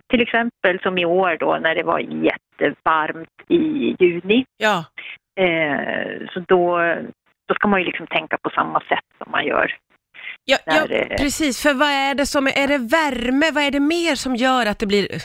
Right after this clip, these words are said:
Speaker 2: röt månad, så att säga, då?
Speaker 1: Ja, det är framförallt, det är det värmen som påverkar, eh, bakteriernas
Speaker 2: Ja.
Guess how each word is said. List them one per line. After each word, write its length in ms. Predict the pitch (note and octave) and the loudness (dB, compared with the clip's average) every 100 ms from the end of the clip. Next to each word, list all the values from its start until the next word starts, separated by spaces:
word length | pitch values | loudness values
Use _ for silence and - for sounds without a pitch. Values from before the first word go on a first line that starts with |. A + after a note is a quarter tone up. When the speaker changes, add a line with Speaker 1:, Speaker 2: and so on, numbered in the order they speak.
| - | -6
Speaker 2:
röt 400 | F#3 G#3+ F3 - | -2 0 0 -2
månad, 340 | F#3 F3 C#3+ | 0 0 -2
så 80 | - | -4
att 60 | - | -4
säga, 260 | D#3 B2+ | -2 -2
då? 120 | A#2+ C#3 _ _ _ - | -2 -6 _ _ _ -4
Speaker 1:
Ja, 160 | G#3+ G#3+ | 0 2
det 100 | A#3 | 4
är 40 | A#3+ | 2
framförallt, 600 | - B3+ B3 D4+ D4+ C4 | 2 0 2 0 0 0
det 140 | G#3 G#3+ | 2 2
är 60 | |
det 80 | G3 | 0
värmen 600 | D#3 E3 D#3+ E3 D#3+ F#3+ - - _ | 0 0 0 -2 -2 -4 -8 -18 _
som 160 | - F#3 | -2 0
påverkar, 680 | G3 E3+ E3+ E3 - E3+ D#3+ | 2 2 2 0 0 0 0
eh, 360 | E3 - - A2 | 0 0 -2 -2
bakteriernas 720 | - - - D3 C3+ C#3 - | -2 -2 0 0 0 -2 0
Speaker 2:
Ja. 180 | A3 | 2